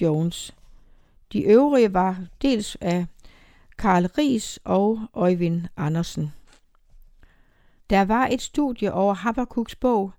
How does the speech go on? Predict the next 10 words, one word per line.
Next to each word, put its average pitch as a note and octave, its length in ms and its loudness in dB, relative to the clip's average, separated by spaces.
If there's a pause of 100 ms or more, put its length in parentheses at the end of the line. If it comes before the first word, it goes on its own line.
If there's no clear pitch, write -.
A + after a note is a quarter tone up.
(360)
Fra - 140 -4
trældom A3+ 640 -2 (120)
til G3 140 -4
barnekår G#3 720 -2 (440)
af F#3+ 180 0
Arne F#3 300 0
Petersen A3+ 640 -2
og F#3 160 -2
Karl F3+ 280 -6 (100)
Riis. - 320 -8